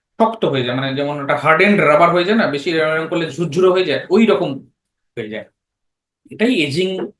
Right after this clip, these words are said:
হচ্ছে ওই ব্লাড ভেসেলের প্রতি। প্লাস যে যত ব্যাগেজ ক্যারি করছে, আমরা জানি একটা সত্তর বছরের লোক আমাদের দেশে এখন, আপনি চার পাঁচটা পথ চলতি লোকে যদি ধরেন সত্তর বছর বয়স হয়েছে, তার either ডায়-, থাইরয়েড আছে, না হলে, আহ, ডায়াবেটিস আছে,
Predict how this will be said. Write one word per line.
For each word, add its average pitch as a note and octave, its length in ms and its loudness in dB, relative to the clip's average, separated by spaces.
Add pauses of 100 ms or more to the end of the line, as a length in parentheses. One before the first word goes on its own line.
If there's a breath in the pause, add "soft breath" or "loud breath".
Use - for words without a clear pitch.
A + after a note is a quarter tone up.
(220)
হচ্ছে C3+ 240 -4
ওই F#3 160 0
ব্লাড B2 260 -2
ভেসেলের C3+ 360 -6
প্রতি। A2+ 280 -10 (100)
প্লাস E3+ 280 2 (460)
যে E3 300 2
যত E3+ 240 0
ব্যাগেজ D3 680 0
ক্যারি B2 260 -2
করছে, A#2+ 480 -12 (280 soft breath)
আমরা D#3+ 220 0
জানি D#3 280 2
একটা F3+ 160 -4
সত্তর D#3+ 320 -2
বছরের E3+ 380 -2
লোক F3 320 0
আমাদের D3+ 320 -2
দেশে D#3+ 200 -6
এখন, F#3 420 -2
আপনি D#3 440 -10 (100)
চার D#3 160 2
পাঁচটা E3 300 -4
পথ D#3+ 200 -4
চলতি E3 200 -6
লোকে D#3 220 -4
যদি E3 200 -8
ধরেন C#3+ 260 0
সত্তর C#3+ 340 -6
বছর D3 220 -4
বয়স C3+ 280 -4
হয়েছে, D3 200 -4
তার - 240 -2 (100)
either C3+ 300 0
ডায়-, C3+ 300 2
থাইরয়েড C#3+ 360 2
আছে, D3 160 -4 (440)
না A#2+ 120 -2
হলে, E3 320 -4 (440)
আহ, B2+ 180 -2
ডায়াবেটিস C#3 420 0
আছে, D#3+ 220 -4